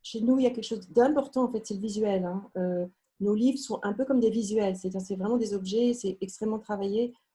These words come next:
On attache beaucoup d'importance au livre. Il y a quelque chose de magique dans le livre. Avoir un livre entre les mains, c'est juste magique. Et pour nous, l'objet est super important. Après, il y a la signification, effectivement, du, de ce, ce mot iconoclaste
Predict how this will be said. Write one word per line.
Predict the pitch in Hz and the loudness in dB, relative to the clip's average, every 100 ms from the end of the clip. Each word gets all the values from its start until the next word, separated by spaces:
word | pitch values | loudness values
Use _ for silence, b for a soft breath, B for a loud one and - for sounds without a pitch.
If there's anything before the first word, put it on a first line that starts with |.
| _ | _
On | 202 | -4
attache | 208 214 196 | -2 -4 -6
beaucoup | 220 262 | -6 -2
d'importance | 254 214 208 - 233 220 - - _ | -2 -2 -6 -4 -4 -4 -12 -20 _
au | 208 | 0
livre. | 208 226 196 185 185 | 0 -2 -4 -8 -8
Il | 185 | -2
y | |
a | 190 | -2
quelque | 185 190 | -2 -6
chose | 208 | -2
de | 202 | 0
magique | 208 202 190 190 | 2 2 0 -2
dans | 185 | -2
le | 180 | -2
livre. | 175 - | -2 -6
Avoir | 175 180 196 | -6 -2 0
un | 196 | 0
livre | 220 | 0
entre | 208 190 | -2 -2
les | 190 | 0
mains, | 185 202 233 _ _ _ | 2 0 -4 _ _ _
c'est | - 196 | -8 -4
juste | 202 196 | -2 -2
magique. | 190 180 185 - _ _ b b | -2 -2 -6 -10 _ _ b b
Et | 190 190 - | -4 -4 -4
pour | 185 | -2
nous, | 202 240 | 2 4
l'objet | 226 190 196 240 226 | 4 2 0 2 2
est | 190 | 2
super | - - 240 208 190 | -2 -4 -2 -2 -2
important. | 185 185 175 - _ _ _ | -2 -4 -8 -12 _ _ _
Après, | 190 190 269 | -6 0 2
il | 233 | 4
y | |
a | 214 | 4
la | 202 | 2
signification, | 196 - 220 214 214 208 226 | -2 -2 -2 -2 -6 -4 -4
effectivement, | 208 208 214 208 | -4 -8 -6 -4
du, | 214 196 196 185 | -4 -4 -2 -2
de | 185 | -4
ce, | 185 190 185 | -4 -4 -4
ce | 175 - 190 | -6 -6 0
mot | 202 226 | 4 4
iconoclaste | 208 190 190 190 190 214 220 - - | 2 0 -2 -2 0 -2 -2 -8 -20